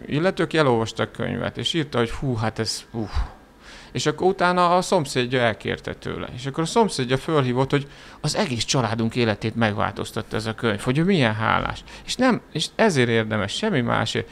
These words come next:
Tehát, hogyha valaki, tehát a legtöbb ember, azt mondom, hogy az emberek nyolcvan-kilencven százaléka jó szándékú. Tehát nem, nem azért vagyunk rosszak, mert, ö, mert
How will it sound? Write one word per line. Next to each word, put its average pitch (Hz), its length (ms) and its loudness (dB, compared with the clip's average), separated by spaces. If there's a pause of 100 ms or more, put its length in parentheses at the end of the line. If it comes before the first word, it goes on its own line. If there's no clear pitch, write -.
(140)
Tehát, - 160 -4
hogyha 139 180 -4
valaki, 147 540 4 (320)
tehát 139 180 2
a - 40 6
legtöbb 131 300 0
ember, 139 580 2
azt - 180 0
mondom, 135 220 2
hogy 104 140 0
az 117 140 -6
emberek 139 360 2
nyolcvan-kilencven 131 760 -2
százaléka 120 360 -2
jó 120 220 0
szándékú. 104 680 -4 (1200)
Tehát 127 180 -4
nem, 214 200 4
nem 220 200 4
azért 127 280 4
vagyunk 120 320 0
rosszak, 123 560 2
mert, 117 400 -2
ö, 117 200 0 (120)
mert 117 420 -4